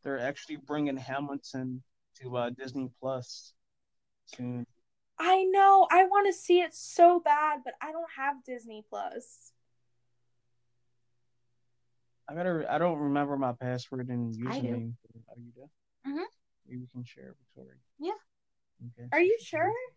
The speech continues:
Speaker 1: Yeah. I don't
Speaker 2: Oh
Speaker 1: know
Speaker 2: my
Speaker 1: when it's gonna
Speaker 2: God.
Speaker 1: be on, but
Speaker 3: July third.
Speaker 1: Oh, July third. Okay, then yeah. Then whatever
Speaker 3: I
Speaker 1: I
Speaker 3: mean,
Speaker 1: can do, I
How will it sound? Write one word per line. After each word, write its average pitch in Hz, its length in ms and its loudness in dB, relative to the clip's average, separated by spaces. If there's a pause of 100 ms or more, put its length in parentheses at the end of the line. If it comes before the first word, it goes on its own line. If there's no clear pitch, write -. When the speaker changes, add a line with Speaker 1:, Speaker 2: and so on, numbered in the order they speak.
(760)
Speaker 1:
Yeah. 185 180 -2 (680)
I 165 80 2
don't 208 120 2
Speaker 2:
Oh - 20 4
Speaker 1:
know 190 100 4
Speaker 2:
my 175 60 2
Speaker 1:
when 175 140 0
it's 175 120 2
gonna 170 200 0
Speaker 2:
God. 151 80 -4
Speaker 1:
be 151 220 -2
on, 143 580 -4 (680)
but - 80 0
Speaker 3:
July 269 220 2
third. 247 360 -4 (220)
Speaker 1:
Oh, 131 160 -4
July 123 320 -6
third. 120 320 -10
Okay, 151 440 -8
then 156 200 -6
yeah. 160 260 -2 (340)
Then 139 180 -6 (1080)
whatever 147 380 0
Speaker 3:
I 160 40 6
Speaker 1:
I - 40 4
Speaker 3:
mean, - 80 -2
Speaker 1:
can 294 120 -4
do, 180 240 -6
I 262 100 -2